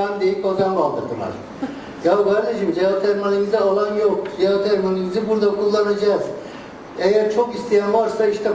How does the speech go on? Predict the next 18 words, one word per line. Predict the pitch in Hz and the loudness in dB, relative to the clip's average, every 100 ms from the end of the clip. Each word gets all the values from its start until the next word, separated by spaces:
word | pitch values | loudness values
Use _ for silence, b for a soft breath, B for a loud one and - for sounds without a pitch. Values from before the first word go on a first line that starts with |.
| 208 | 4
kollarımız | 208 208 208 214 220 | 4 6 4 2 0
da | 208 | -2
açık, | 185 - - | -2 -4 -2
göğsümüz | 220 208 214 220 220 202 | 2 2 2 0 0 2
de | |
açık. | 190 175 226 226 - - | 2 2 -2 -6 -10 -12
Sizi | - 208 208 | -6 -2 2
bağrımıza | 214 214 208 202 233 | 4 4 2 2 2
basarız. | 247 233 254 226 - - B B B 220 | 2 0 0 0 -2 -6 B B B 2
Oraya | 226 226 226 | 4 4 2
bir | 233 | 0
masa | 240 254 233 202 | 0 0 2 0
koyuyorum. | 208 196 196 208 214 | 2 2 2 2 2
Gelin | 233 226 220 226 | 2 4 2 -2
çıkan | - - 240 240 233 | -6 2 4 4 2
ben, | 226 226 | 0 2
ben | 226 226 226 | 2 2 2
on | 233 247 | 4 4